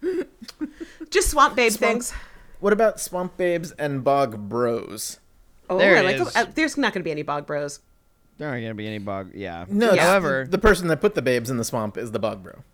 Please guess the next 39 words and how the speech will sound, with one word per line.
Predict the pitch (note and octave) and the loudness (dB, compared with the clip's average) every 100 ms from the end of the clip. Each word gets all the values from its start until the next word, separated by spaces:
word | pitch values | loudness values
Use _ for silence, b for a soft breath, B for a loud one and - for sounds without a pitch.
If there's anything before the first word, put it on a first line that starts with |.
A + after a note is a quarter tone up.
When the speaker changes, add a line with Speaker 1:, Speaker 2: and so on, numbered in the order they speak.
| - - | -10 -6
Speaker 1:
Is | G3+ | -4
the | G#3+ | -2
bog | E3 E3+ | -4 -2
bro? | F#3+ G#3 - - | -4 -4 -8 -4
Speaker 3:
Ah, | D3 F3+ F#3+ F#3+ | 2 4 6 6
the | F3+ | 4
one | E3+ F#3 F#3 | 4 2 2
bog | D#3 E3 E3 D#3+ C3+ | 4 6 6 4 -2
bro. | C#3+ D#3 E3 D#3 A#2 F#2+ - - - _ - | 0 2 2 2 0 -4 -12 -20 -20 _ -10
With | C3 | -6
as | C3+ | -4
many | D3 C#3+ C#3 - | -2 -2 -2 -8
<laughs> | - G#3+ - - | -14 -18 -18 -8
Speaker 2:
Uh, | A#2+ A#2+ C#3+ | -4 -2 0
and | F3 | 0
it | - | 0
could | G3+ | -2
be, | E3+ E3+ - - - | 4 8 8 8 -2
it | E3 - | -6 -4
could | G#3+ F3 | -4 0
be | D#3 | -2
Scream | - E3 | 0 0
Speaker 3:
Swamp | D3+ D3 C3 | 0 0 0
Speaker 2:
where | B2+ | 0
there's | - B2 | 0 0
Speaker 3:
babes. | |
Speaker 2:
more | C3 | -2
than | A2+ G#2+ | -2 -4
one | A2 G2+ | -4 -6
bog | F2+ G2 | -8 -14
bro. | - - _ _ _ _ _ _ _ _ _ | -18 -18 _ _ _ _ _ _ _ _ _
Speaker 3:
I | - B2 | -6 -6
see. | - | 0
Speaker 1:
That's | C4+ D#4+ - - | 2 2 0 2
always | A3 C4+ D4 C#4+ G#3+ | 6 8 6 4 2
their | A#3 | -2
thing. | - F#3 C3+ - - - - _ _ _ _ _ _ _ _ _ _ _ _ - | -2 -6 -6 -14 -20 -20 -20 _ _ _ _ _ _ _ _ _ _ _ _ -16
Speaker 3:
Hmm. | C#3+ A#2+ G#2 b b b b b b b - | -12 -12 -14 b b b b b b b 2
Speaker 1:
Uh, | B3 A#3+ A#3 A3 | 6 8 6 4